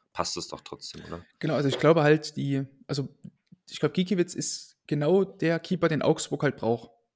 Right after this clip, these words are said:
Speaker 1: Mhm,
Speaker 2: Also
Speaker 1: mhm.
Speaker 2: in Gikiewicz wird jetzt nicht bei einer Mannschaft wie Mainz oder einer Mannschaft bei, äh, eine Mannschaft wie, äh, Freiburg oder sowas, äh, funktionieren, sondern ist halt genau der Keeper, der halt hinten ganz genau weiß, im Zweifel kloppe ich das Ding halt einfach lang,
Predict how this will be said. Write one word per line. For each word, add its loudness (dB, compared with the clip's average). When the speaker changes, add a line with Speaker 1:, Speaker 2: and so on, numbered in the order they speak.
Speaker 1:
Mhm, 0
Speaker 2:
Also -4
Speaker 1:
mhm. -6
Speaker 2:
in 0
Gikiewicz 0
wird 0
jetzt 0
nicht -6
bei -2
einer 0
Mannschaft -4
wie 0
Mainz -2
oder -4
einer 0
Mannschaft -4
bei, -2
äh, -10
eine -10
Mannschaft -6
wie, 0
äh, -8
Freiburg 2
oder -2
sowas, -4
äh, -2
funktionieren, -2
sondern 0
ist -2
halt 0
genau 4
der -2
Keeper, 0
der 2
halt 2
hinten 0
ganz 2
genau -4
weiß, 2
im -8
Zweifel 0
kloppe 0
ich 0
das -2
Ding -2
halt 0
einfach -4
lang, 2